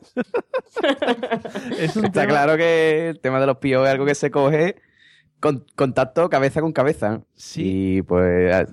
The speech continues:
Speaker 1: con el contacto ese de piel con piel, pues, tú sabes que se cogen muchas cositas.
Speaker 2: Es un tema, es un tema que podríamos tratar, que no sé
Speaker 1: Mm.
Speaker 2: para cuánto daría en plan experiencias personales, pero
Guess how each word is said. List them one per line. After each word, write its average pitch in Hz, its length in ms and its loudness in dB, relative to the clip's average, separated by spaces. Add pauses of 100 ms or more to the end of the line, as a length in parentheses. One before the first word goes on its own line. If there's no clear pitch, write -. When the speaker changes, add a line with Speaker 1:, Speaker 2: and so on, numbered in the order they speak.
(160)
Speaker 1:
con 101 100 0
el 98 80 0
contacto 107 440 0
ese 120 200 0
de 120 100 0
piel 127 180 0
con 120 160 0
piel, 131 240 0
pues, 135 140 0
tú 123 80 0
sabes 120 180 0
que 127 60 0
se 135 80 0
cogen 131 180 0
muchas 123 240 -2
cositas. 113 400 -4 (360)
Speaker 2:
Es 147 200 -8
un 180 160 2
tema, 165 540 0
es 143 100 -2
un 170 80 -4
tema 165 180 -2
que 170 100 -2
podríamos 143 420 0
tratar, 156 540 -4 (380)
que 139 100 -4
no 139 120 -4
sé 170 120 -2
Speaker 1:
Mm. 131 40 2
Speaker 2:
para 135 220 4
cuánto 151 360 2
daría 139 500 2
en 127 120 -6
plan 139 200 -2
experiencias 139 380 -2
personales, 147 480 0
pero 135 260 0